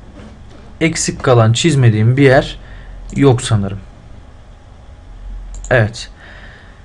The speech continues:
Onaylayıp şöyle çıkarsam daha güzel görünecek arkadaşlar. İşte gördüğünüz gibi bu çizimi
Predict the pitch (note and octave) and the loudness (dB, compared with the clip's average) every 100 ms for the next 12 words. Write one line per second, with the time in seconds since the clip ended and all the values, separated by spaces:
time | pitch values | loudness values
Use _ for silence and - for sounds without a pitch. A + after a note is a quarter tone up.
0 | - - - - - - - A3+ B3 A3+ | -20 -20 -20 -20 -20 -4 4 6 6 8
1 | G3+ F#3+ - G3 F#3 G#3 G3 G3 C3 - | 6 6 4 6 6 2 2 2 2 2
2 | D#3 E3+ E3 - - - - - E3+ D#3 | 2 0 -2 -14 -20 -20 -4 4 6 6
3 | A#2+ A2 G2 A#2 C#3 C#3+ C3 C3 C#3+ - | 6 4 4 4 4 4 4 2 0 -6
4 | - - - A#2+ B2 B2 A#2+ - C3+ - | -12 -10 -4 -2 0 0 0 -2 -6 -6
5 | - - - - - - - - - C#3 | -12 -16 -20 -20 -20 -20 -20 -14 -8 0
6 | D#3+ C#3+ A#2 G#2 G2+ G2+ A2+ D3 C#3+ - | 4 4 4 2 0 0 2 0 -2 -16
7 | - - - - D#3+ E3 - G#2+ G#2 B2+ | -20 -20 -20 -8 -4 -4 -4 -2 0 0